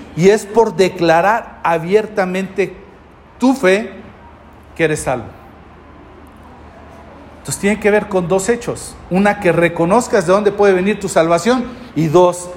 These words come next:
que por tu propio derecho tú digas,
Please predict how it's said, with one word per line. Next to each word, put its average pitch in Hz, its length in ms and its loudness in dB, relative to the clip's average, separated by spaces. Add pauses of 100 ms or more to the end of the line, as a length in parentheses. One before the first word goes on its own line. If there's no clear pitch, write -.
(180)
que 165 100 2
por 165 300 0
tu 165 100 -2
propio 208 640 2 (840)
derecho 175 580 2 (380)
tú 160 100 0
digas, 156 460 -2